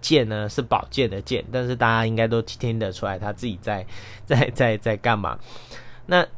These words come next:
这件事情呢，也引发这个网络上的一个网友热议，许多人都对于他的言-，言行也非常的傻眼。在这个过程当中，另外一个主角，就是也是出来唱歌的这个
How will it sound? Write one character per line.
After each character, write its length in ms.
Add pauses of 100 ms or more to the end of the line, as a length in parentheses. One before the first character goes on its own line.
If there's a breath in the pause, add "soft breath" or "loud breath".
这 220
件 220
事 200
情 220
呢， 140
也 340
引 260
发 260
这 140
个 120
网 200
络 200
上 300
的 160
一 100
个 480
网 220
友 180
热 220
议， 220
许 240
多 260
人 220
都 160
对 240
于 160
他 200
的 180
言-， 420 (100)
言 340
行 220
也 140
非 200
常 240
的 140
傻 300
眼。 180 (1400 loud breath)
在 140
这 120
个 60
过 180
程 160
当 160
中， 180
另 220
外 180
一 140
个 420 (100)
主 320
角， 160 (120)
就 160
是 100
也 160
是 180
出 220
来 200
唱 400
歌 280
的 160
这 140
个 400